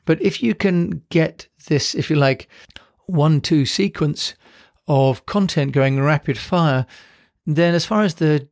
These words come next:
journalist is concerned, you're obviously a company of some stature.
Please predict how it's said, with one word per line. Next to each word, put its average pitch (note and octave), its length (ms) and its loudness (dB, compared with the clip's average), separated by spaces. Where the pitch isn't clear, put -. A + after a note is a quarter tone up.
journalist F#3+ 500 0
is C3+ 120 -4
concerned, C3 640 -2
you're D3+ 220 2
obviously E3 260 0
a C#3+ 60 0
company C#3 640 -2
of C3 420 -2
some C3 540 -2
stature. - 560 -2